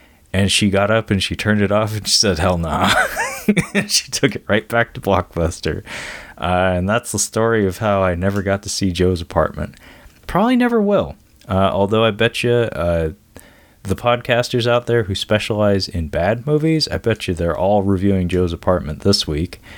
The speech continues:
Um, 'cause that's generally how that works, is some,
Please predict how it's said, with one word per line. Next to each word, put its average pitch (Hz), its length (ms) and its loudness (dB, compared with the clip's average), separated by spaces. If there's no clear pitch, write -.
Um, 80 380 0
'cause 85 140 -2
that's 113 260 0
generally 113 520 0
how 113 180 -2
that 117 180 0
works, 131 400 -2
is 78 180 -2
some, 104 260 0